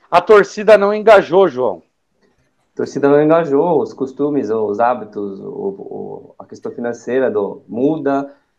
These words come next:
Speaker 2: Então, é, é, tem que se movimentar,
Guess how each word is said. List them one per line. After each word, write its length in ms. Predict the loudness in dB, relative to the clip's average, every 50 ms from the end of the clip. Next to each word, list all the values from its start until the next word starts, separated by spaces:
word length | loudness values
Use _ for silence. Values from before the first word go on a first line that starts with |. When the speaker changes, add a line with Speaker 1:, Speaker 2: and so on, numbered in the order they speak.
| _ _ _ _
Speaker 2:
Então, 540 | -20 -20 -8 _ -2 -2 -2 -2 -6 -8 -6
é, 400 | -6 -6 -6 -6 -8 -8 -8 -10
é, 40 | -12
tem 240 | -8 _ -2 -2 -2
que 80 | -2
se 160 | -6 -8 -6 -4
movimentar, 840 | -2 -2 -4 -4 -4 -6 -6 -4 -2 -2 -2 -2 -4 -6 -10 -16